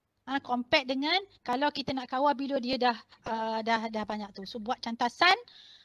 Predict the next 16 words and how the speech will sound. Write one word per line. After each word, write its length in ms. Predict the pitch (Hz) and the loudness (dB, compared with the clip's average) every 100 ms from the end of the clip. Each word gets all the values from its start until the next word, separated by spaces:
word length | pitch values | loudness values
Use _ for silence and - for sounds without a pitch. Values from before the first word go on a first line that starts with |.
| - | -2
dan 360 | 226 262 254 | 4 6 4
daun 340 | 208 233 277 285 | 2 2 2 2
yang 140 | 262 | 0
baru 300 | 240 254 311 | 0 0 0
itu 220 | 285 285 | -4 -6
nanti 360 | 247 247 - 370 415 - _ _ _ | -4 -4 0 0 0 -2 _ _ _
dan 200 | 220 233 | -4 -4
kita 240 | 226 254 | -2 0
boleh, 320 | 240 240 240 220 | 0 2 2 2
ah, 220 | 220 220 202 | -2 -2 -2
gunakan, 420 | 233 226 214 220 208 | -4 -6 -8 -8 -8
ah, 320 | 233 196 196 | -8 -8 -6
kaedah 340 | 196 220 202 208 | -6 -2 -2 -2
yang 200 | 202 196 | -4 -8
itulah. 340 | 196 226 247 175 _ | -6 -2 -2 -2 _
Ya. 220 | 254 330 | -8 -8